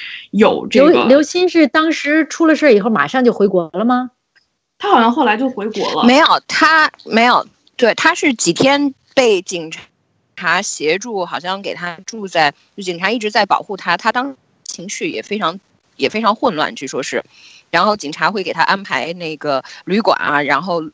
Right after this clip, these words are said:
Speaker 3: 录口供录了好几天，然后录完了之后，警察局跟他说他可以回国了。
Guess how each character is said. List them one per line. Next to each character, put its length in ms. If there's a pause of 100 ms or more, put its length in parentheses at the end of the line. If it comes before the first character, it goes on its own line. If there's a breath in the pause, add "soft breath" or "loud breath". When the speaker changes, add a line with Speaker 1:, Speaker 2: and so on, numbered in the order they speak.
(180)
Speaker 3:
录 160
口 180
供 240
录 120
了 80
好 160
几 80
天， 320 (220 loud breath)
然 140
后 120
录 100
完 160
了 80
之 140
后， 260
警 180
察 380
局 160
跟 140
他 120
说 160
他 120
可 100
以 60
回 160
国 160
了。 200